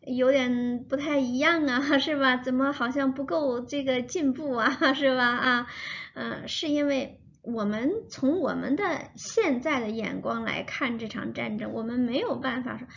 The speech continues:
谁是正义的一方，谁是邪恶的一方，是吧？很简单，大家想一想，想当年，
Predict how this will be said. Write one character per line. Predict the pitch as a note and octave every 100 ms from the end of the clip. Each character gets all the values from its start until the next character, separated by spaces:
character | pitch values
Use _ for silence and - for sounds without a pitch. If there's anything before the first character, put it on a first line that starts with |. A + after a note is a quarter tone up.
| - - -
谁 | - D#4+ F4+
是 | A4 D4+
正 | G#4 E4+
义 | D4+
的 | C4
一 | C4+
方， | C#4 C4 C4+
谁 | - A3+ C4+
是 | D#4
邪 | D4+ G#3 A#3
恶 | C#4+
的 | A#3
一 | B3 B3
方， | A#3+ A#3 A#3+ B3+
是 | - A#3+
吧？ | A#3
很 | C#4+ F4+
简 | A4+ A#3+ A3+
单， | A#3+ B3 B3+
大 | D#4+
家 | D4 D4
想 | B3+ A#3
一 |
想， | B3+ A3 A3+
想 | - B3 A#3 D4
当 | F4+ F#4
年， | C4+ G3 A3+